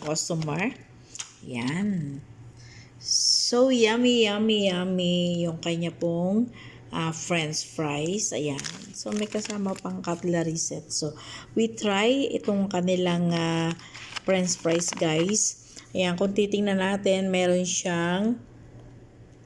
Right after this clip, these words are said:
ah, kasamang potato fries.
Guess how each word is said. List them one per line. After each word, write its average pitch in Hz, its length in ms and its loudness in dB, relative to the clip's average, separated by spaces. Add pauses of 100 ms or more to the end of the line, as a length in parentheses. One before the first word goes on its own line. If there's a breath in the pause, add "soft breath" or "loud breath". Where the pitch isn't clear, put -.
(400)
ah, 170 560 -2
kasamang 180 800 0
potato 180 400 2
fries. 175 720 -2